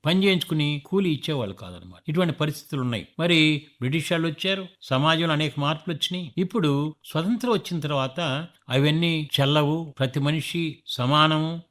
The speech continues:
ప్రతి మనిషికి ప్రాథమిక హక్కులు ఉన్నాయి. ప్రతి మనిషి ప్రాథమిక హక్కుని మనం గుర్తించాలి. అభివృద్ధి, మౌలిక వనరుల్లో, సహజ వనరుల్లో ప్రతి మనిషికి హక్కు ఉంది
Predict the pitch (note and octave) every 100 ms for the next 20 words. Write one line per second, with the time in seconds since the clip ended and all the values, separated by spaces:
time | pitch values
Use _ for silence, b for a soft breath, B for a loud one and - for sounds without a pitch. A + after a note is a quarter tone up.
0 | _ C#3 C#3 C#3+ C#3+ D#3 - - E3 D#3
1 | D3 C3 C3+ D3+ D#3 D#3 C3+ D#3 C#3+ C#3+
2 | C#3 C#3 C#3+ - C#3+ C#3 C#3+ E3 - F#3
3 | C3+ C3+ C#3+ D3+ C3+ B2 D#3 D3 F#2+ -
4 | _ _ - B2+ A#2+ G2 A2+ D#3 D#3 D#3
5 | C#3 C#3+ D3 - A2+ C3+ F#3+ F3+ D3+ D3
6 | G2 - A#2 F#3 F#3+ E3 C#3 E3+ E3+ D#3
7 | C3 E2+ - - C3+ E3 F3 D#3+ D3+ D3
8 | C3+ A2 - C3+ C3+ C#3 C#3+ D#3+ - E3+
9 | D#3 B2+ C#3+ - E3+ D#3+ D3 C#3+